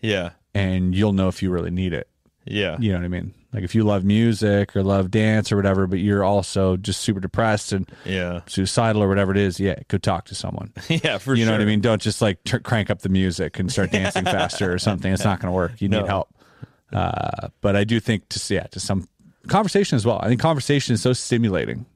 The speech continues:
Speaker 1: Yeah.
Speaker 2: Um, on so many intellectual and primal levels.
Speaker 1: Yeah. Yeah, and I think you need that for sure. Long conversation is fucking
Speaker 2: Yeah.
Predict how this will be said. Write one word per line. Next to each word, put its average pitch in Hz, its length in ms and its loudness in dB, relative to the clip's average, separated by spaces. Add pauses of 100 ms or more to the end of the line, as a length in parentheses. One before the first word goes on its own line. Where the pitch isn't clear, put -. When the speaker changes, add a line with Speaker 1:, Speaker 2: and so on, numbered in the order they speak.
(100)
Speaker 1:
Yeah. 85 320 -2 (880)
Speaker 2:
Um, 95 400 2
on 104 280 2
so - 240 0
many 107 240 2 (1200)
intellectual 131 840 2
and 135 260 2
primal 95 400 0
levels. - 520 -8 (280)
Speaker 1:
Yeah. 101 380 -2 (1040)
Yeah, 113 280 2
and 104 120 -2
I 107 80 0
think 113 140 -6
you 104 120 -2
need 98 160 -4
that 92 240 -2 (320)
for - 160 -10
sure. 95 300 -4
Long 98 280 -2
conversation 98 520 -4
is 90 120 -10
fucking 85 540 -6 (180)
Speaker 2:
Yeah. 104 260 -2